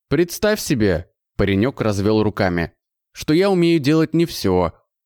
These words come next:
Вот, например, тайники, все эти межсрезовые сейфы, которые профсоюз использует для контрабанды. Ты не знал? Так вот, я не умею их фиксировать. Не научился еще. Поэтому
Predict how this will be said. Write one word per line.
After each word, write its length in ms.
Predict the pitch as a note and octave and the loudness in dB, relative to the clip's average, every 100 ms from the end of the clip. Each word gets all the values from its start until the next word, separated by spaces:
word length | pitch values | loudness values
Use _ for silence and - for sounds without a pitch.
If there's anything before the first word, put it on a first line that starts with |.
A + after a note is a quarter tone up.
| - | -8
Вот, 260 | F2+ A2 A#2 | -2 0 0
например, 440 | G#2 A2+ A2 G#2 | -2 0 0 -2
тайники, 720 | - G#2+ A2 A2+ - G2+ E2+ - _ _ - | 0 0 2 0 -2 0 0 -4 _ _ -12
все 300 | - A#2 A2 | -2 2 2
эти 160 | G#2 | 2
межсрезовые 920 | G2+ F#2+ G2 - A#2 A#2 A2 G2+ F#2+ | 0 0 -2 -2 0 0 0 0 2
сейфы, 720 | F2+ - B2 C3 - A2+ G#2 _ _ _ _ - | 0 0 0 0 0 0 -2 _ _ _ _ -6
которые 400 | G#2+ A#2+ A2+ A2 | -2 0 2 0
профсоюз 580 | A#2 G#2+ - G#2 A2 A2+ | 0 -2 0 0 0 0
использует 600 | G2+ - G#2+ G2+ G#2 F#2+ | -4 -2 -2 2 0 2
для 140 | G2 | 0
контрабанды. 840 | - G#2 G#2 G2 G#2 G2+ F#2+ F#2 _ _ _ _ _ - | 0 0 0 0 0 0 0 -2 _ _ _ _ _ -2
Ты 100 | A#2 | 2
не 80 | C#3+ | 2
знал? 400 | C#3+ F#3 G3 _ _ _ _ _ | 2 2 0 _ _ _ _ _
Так 160 | C3 - | -6 -2
вот, 160 | D#3+ | -2
я 120 | D#3 E3+ | 0 2
не 120 | F3+ | 2
умею 440 | F3+ D3+ G2+ F#2 | 4 4 2 0
их 220 | - D#3+ | 0 -2
фиксировать. 720 | - D3+ - A2+ G2 F2 - - _ _ _ _ _ _ - | -2 -4 -2 0 0 0 -2 -8 _ _ _ _ _ _ -4
Не 180 | B2+ G#3 | 0 2
научился 580 | A3+ A3 - A2+ - G2 | 2 0 0 0 0 0
еще. 420 | E2 - F2 D2+ _ _ _ _ - | 0 -2 -2 -4 _ _ _ _ -4
Поэтому 640 | C3+ F#3+ G3 F#3 F#3 F3 | -2 0 0 0 0 0